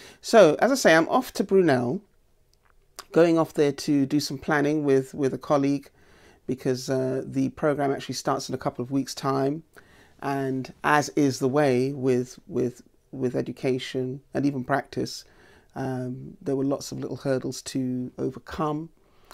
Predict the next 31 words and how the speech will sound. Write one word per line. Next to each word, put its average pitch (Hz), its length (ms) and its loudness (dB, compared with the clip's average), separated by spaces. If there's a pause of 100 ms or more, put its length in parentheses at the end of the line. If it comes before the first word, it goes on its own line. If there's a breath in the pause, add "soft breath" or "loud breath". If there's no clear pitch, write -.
(260 loud breath)
and 131 580 -6 (140)
I 131 80 -8
think - 240 -6
we've 139 180 -6
managed 139 420 -4
to 131 280 -6
overcome 127 400 -6
most 127 260 -6
of 123 120 -12
them. 131 140 -8
So 127 460 -4 (440 soft breath)
I'm 135 160 -4
looking 139 280 -6
forward 135 400 -6
to - 140 -8
that 131 280 -8
teaching. 135 520 -8 (480 loud breath)
And 151 100 0
what - 140 2
I 277 100 2
will, 202 280 0
what, - 280 -6
what, - 180 -10
what 185 140 -4
I'll 190 140 0
use 160 220 -4
this 180 180 0
space - 420 -6
for 127 400 -4 (560 loud breath)
is 147 280 -4
to, 139 760 -2